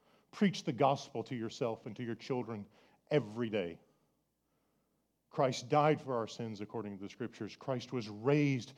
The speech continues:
from the dead on the third day according to the scriptures. Jesus is Lord. God raised him from the dead. His body was broken. His blood was shed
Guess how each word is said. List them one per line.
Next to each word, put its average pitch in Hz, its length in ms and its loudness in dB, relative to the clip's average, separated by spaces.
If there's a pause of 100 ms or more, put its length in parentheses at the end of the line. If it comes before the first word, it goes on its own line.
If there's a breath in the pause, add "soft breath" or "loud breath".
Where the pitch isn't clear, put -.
(220 soft breath)
from 127 220 0
the 120 80 -2
dead 123 320 2
on 131 180 0
the 113 80 0
third 117 300 -4
day 113 240 -2
according 113 400 -6
to 113 80 -12
the 101 100 -8
scriptures. 110 480 -8 (320 soft breath)
Jesus 156 480 4
is 117 140 -4
Lord. 120 340 0 (240 soft breath)
God 131 180 2
raised 170 480 6
him 165 120 4
from 151 180 0
the 143 100 2
dead. 117 380 0 (540 soft breath)
His 131 200 0
body 196 400 12
was 170 160 6
broken. 156 440 6
His 135 180 2
blood 180 340 10
was 175 200 4
shed 156 380 6